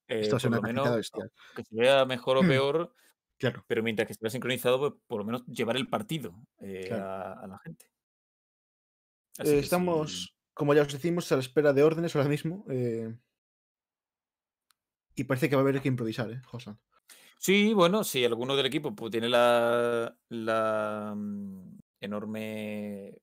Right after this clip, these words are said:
Speaker 1: eh, per-, eh, eso de
Speaker 2: Amabilidad, sí.
Speaker 1: hacer directo, sí, sí, sí,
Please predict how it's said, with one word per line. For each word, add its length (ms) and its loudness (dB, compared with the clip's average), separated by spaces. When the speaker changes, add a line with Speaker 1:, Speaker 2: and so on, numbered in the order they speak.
Speaker 1:
eh, 120 -20
per-, 240 -10
eh, 160 -10
eso 200 0
de 40 2
Speaker 2:
Amabilidad, 60 0
sí. 100 -2
Speaker 1:
hacer 340 0
directo, 460 2
sí, 180 -6
sí, 300 -12
sí, 340 -6